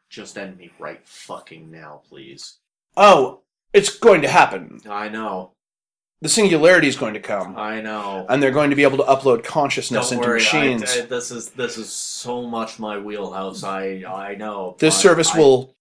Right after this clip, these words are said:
Speaker 2: not only be provided to boomers, it will be provided exclusively to boomers. You and I will not be invited
Speaker 1: Yeah, I know.
Speaker 2: to join
Speaker 1: Uh,
Speaker 2: them.
Speaker 1: it's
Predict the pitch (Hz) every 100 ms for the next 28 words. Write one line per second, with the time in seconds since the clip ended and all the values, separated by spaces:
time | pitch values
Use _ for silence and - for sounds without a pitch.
0 | _ 151 147 151 156 135 139 143 127 127
1 | 156 160 180 190 202 196 - _ _ -
2 | 151 147 143 - 160 147 147 131 - 170
3 | - - 131 139 147 - 110 104 104 120
4 | 107 104 147 185 180 170 156 143 127 127
5 | - 143 120 139 123 104 104 - - 170
6 | 160 156 160 156 151 139 123 120 - 131
7 | 139 143 135 131 120 120 - -